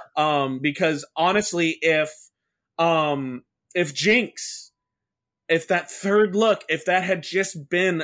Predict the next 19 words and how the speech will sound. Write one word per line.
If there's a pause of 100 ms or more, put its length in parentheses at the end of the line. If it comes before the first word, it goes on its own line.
s-,
a
little
bit
more
polished
and
a
little
bit,
if
she
hadn't
spent
so
much
time
freaking
out,